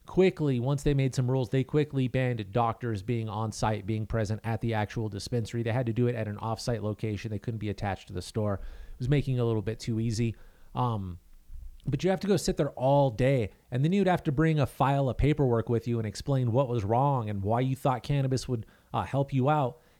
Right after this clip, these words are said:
And back in the day, the list of qualifying conditions was a little bit vague. It is still a little bit vague. I think we kinda, they kinda did that on purpose. Um, I like the fact that chronic pain is on there. How can you prove that I don't hurt? If I say, "This hurts,"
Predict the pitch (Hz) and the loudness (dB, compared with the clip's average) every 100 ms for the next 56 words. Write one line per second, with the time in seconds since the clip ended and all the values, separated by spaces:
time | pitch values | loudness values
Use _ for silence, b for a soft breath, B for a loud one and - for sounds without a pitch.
0 | b 135 151 156 151 135 147 165 135 131 | b 0 2 2 0 2 4 4 2 0
1 | 120 - b b 120 131 147 160 - 147 | 0 -4 b b -2 0 2 0 0 2
2 | 147 143 143 139 135 120 147 160 123 120 | 2 2 2 2 0 2 2 2 2 2
3 | 110 123 127 123 95 131 147 151 170 - | 2 2 0 0 0 2 2 2 0 0
4 | - 226 180 120 113 101 98 104 110 107 | 4 4 6 4 2 0 -2 -2 -2 -2
5 | 117 135 127 120 131 120 101 123 120 131 | -2 -2 0 0 0 0 2 0 2 0
6 | 113 113 117 113 98 113 160 123 104 - | 2 2 2 2 0 4 4 4 0 -4
7 | - b b b 135 127 113 95 b b | -12 b b b -2 0 0 -6 b b
8 | - 160 196 - 143 151 - 120 - 143 | -2 2 2 2 2 2 0 -4 -2 0
9 | 123 - 156 160 107 107 101 90 147 170 | -2 2 4 4 2 2 0 0 2 2
10 | 151 135 151 - 160 113 113 117 113 120 | 2 2 2 4 4 6 2 2 2 -2
11 | 98 135 110 98 135 143 175 143 101 170 | 0 -2 0 -2 0 2 4 2 4 2
12 | - 180 104 - | 4 2 2 -6